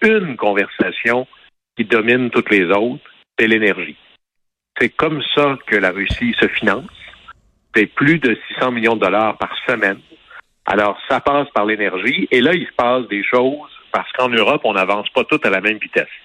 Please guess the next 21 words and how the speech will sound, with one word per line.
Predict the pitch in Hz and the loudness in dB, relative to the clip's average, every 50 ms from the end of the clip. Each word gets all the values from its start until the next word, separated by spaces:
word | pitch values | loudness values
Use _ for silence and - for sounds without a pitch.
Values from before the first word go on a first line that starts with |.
| _ - - - _ _ _ _ - | _ -20 -20 -20 _ _ _ _ -6
Hein, | - 95 104 | -2 -2 0
que | - 110 | 0 -2
le | 92 87 | -2 -2
Canada | - 107 101 101 95 87 101 123 117 101 | -2 0 0 0 0 0 0 0 0 -2
et | 98 | -6
les | 92 87 | -8 -6
États-Unis | 85 - 95 87 - 98 113 110 - | -2 0 0 0 2 0 0 0 2
disent : « | 104 110 110 | 0 0 2
On | 107 92 87 | 2 0 0
n'importera | 87 87 87 - 107 101 - - 92 | 0 0 0 0 -2 -4 -2 -4 -4
plus | - - 123 | -2 -2 -4
de | 117 | -4
pétrole | - - 101 - - 90 85 80 | -2 -2 -2 0 0 -2 -2 0
russe », | 82 95 123 151 147 - - - | 0 2 2 2 0 -2 -4 -2
ça | 87 - | -2 0
change | - 120 117 107 95 - - - | 0 0 0 0 -2 -2 0 0
pas | 135 123 - - | -2 -2 0 -2
beaucoup | 104 101 - - - 147 | -2 -2 0 2 4 4
le | 131 107 | 4 2
mélange. | 101 98 95 101 117 113 98 - _ _ - - - - - - - - - - - - _ - | 2 0 0 0 0 -2 -6 -10 _ _ -6 -6 -6 -8 -12 -20 -18 -18 -18 -18 -20 -20 _ -4
Mais | 90 92 95 95 95 | 0 2 2 2 2